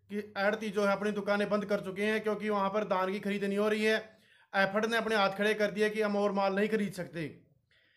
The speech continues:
किसानों को एसएमएस से भेजी जा रही है गन्ने की पर्ची। शाहबाद शुगर मिल द्वारा गन्ने के लिए पूरी पर्चियां एक कैलेंडर के रूप में एसएमएस के through, मैसेज के through भेजी जा रही हैं,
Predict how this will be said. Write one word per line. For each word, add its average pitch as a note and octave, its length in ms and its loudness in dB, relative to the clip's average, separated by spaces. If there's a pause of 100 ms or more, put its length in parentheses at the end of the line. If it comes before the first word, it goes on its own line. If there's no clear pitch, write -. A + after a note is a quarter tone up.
(160)
किसानों A3 460 2
को A#3+ 280 0
एसएमएस A3+ 500 0
से A#3 100 0
भेजी G#3 300 0
जा G#3 220 4
रही G#3 280 0
है A3 140 4
गन्ने G#3 300 0
की G#3 100 -4
पर्ची। G3 680 -6 (380)
शाहबाद A#3+ 380 4
शुगर A3+ 280 -2
मिल A3 240 0
द्वारा G3 540 2 (220)
गन्ने A3 400 -2
के A3+ 180 0
लिए G#3 240 0 (1500)
पूरी A#3 260 -4
पर्चियां A3 520 -2 (140)
एक A3+ 160 -2
कैलेंडर A3 380 0
के A3+ 140 0
रूप G#3+ 200 2
में G#3+ 140 0
एसएमएस A3 420 0
के A3+ 120 -2
through, G#3+ 280 0 (200)
मैसेज F#3+ 380 0
के A3 80 0
through G#3+ 220 0
भेजी F#3+ 240 -2
जा F#3+ 160 2
रही G3+ 160 0
हैं, A3 200 0